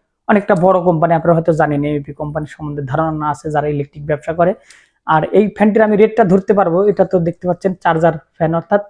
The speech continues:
এসি ডিসি চার্জার ফ্যান। এই ফ্যানটির রেটটা আমি ধরতে পারবো হলো একত্রিশশো টাকা। যদি কোনো ভাইয়ের লাগে, সারা বাংলাদেশের যে কোনো প্রান্তে আমি ডেলিভারি করবো, আপনারা নিশ্চিন্তে আমার কাছ থেকে নিতে পারবেন। এখানে একটি দেখতে পাচ্ছেন,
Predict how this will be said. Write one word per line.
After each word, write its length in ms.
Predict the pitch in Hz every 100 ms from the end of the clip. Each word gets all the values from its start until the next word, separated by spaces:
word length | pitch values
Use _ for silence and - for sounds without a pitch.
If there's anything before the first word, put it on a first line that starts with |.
| _ _ -
এসি 280 | 214 214
ডিসি 280 | 175 165 160
চার্জার 440 | 143 156 160 170 165
ফ্যান। 260 | - 143 120 _ -
এই 100 | 214
ফ্যানটির 300 | 208 208 202
রেটটা 260 | 190 185 202
আমি 80 | 185
ধরতে 300 | 165 170 190
পারবো 260 | 185 185
হলো 260 | 196 240 262 _ -
একত্রিশশো 560 | 233 233 - 190 - 165
টাকা। 200 | 156 143
যদি 200 | 151 156
কোনো 220 | 180 175
ভাইয়ের 180 | 175 180
লাগে, 260 | 170 165
সারা 280 | 196 - 175
বাংলাদেশের 540 | 156 160 156 143 180 156
যে 120 | 196
কোনো 160 | 196
প্রান্তে 340 | 180 180 165 180
আমি 140 | 180
ডেলিভারি 380 | 165 160 170 190
করবো, 240 | 208 208
আপনারা 460 | 262 254 - - 165
নিশ্চিন্তে 460 | 190 220 220 170 165
আমার 140 | 160
কাছ 160 | 170 -
থেকে 120 | 165
নিতে 180 | 143 151
পারবেন। 300 | 143 143 135 _ - _
এখানে 220 | 233 247 247
একটি 180 | 247
দেখতে 240 | 202 214 -
পাচ্ছেন, 380 | 196 - 190